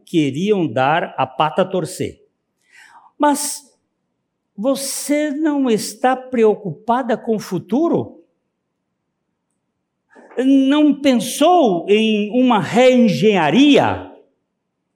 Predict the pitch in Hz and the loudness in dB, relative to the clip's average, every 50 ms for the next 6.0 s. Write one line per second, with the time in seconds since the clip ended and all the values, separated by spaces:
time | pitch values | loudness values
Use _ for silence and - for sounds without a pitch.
0 | _ _ _ _ _ _ _ _ _ _ _ _ _ - 359 392 370 349 285 262 | _ _ _ _ _ _ _ _ _ _ _ _ _ 0 0 0 2 2 0 0
1 | - - - 240 175 131 95 - - - _ _ _ _ _ _ _ _ _ _ | 0 0 -2 0 0 -2 -4 -6 -10 -20 _ _ _ _ _ _ _ _ _ _
2 | _ _ _ - 294 269 - - 339 349 294 - - - 220 247 190 - - _ | _ _ _ -8 -8 -8 -6 -4 -6 -6 -6 -6 -6 -6 -8 -8 -10 -12 -18 _
3 | _ _ _ _ _ _ _ _ _ _ _ _ _ _ _ _ _ - 202 208 | _ _ _ _ _ _ _ _ _ _ _ _ _ _ _ _ _ -10 -6 -2
4 | 226 247 247 - - - 262 277 269 269 277 269 269 269 247 269 - 247 247 247 | 0 0 0 -2 -2 -2 -2 -2 0 0 0 0 2 0 0 0 0 0 0 0
5 | 247 269 269 254 269 277 285 269 170 123 143 180 190 196 - - - - - | 0 -2 0 2 2 2 2 0 0 2 2 2 2 0 -4 -12 -18 -20 -20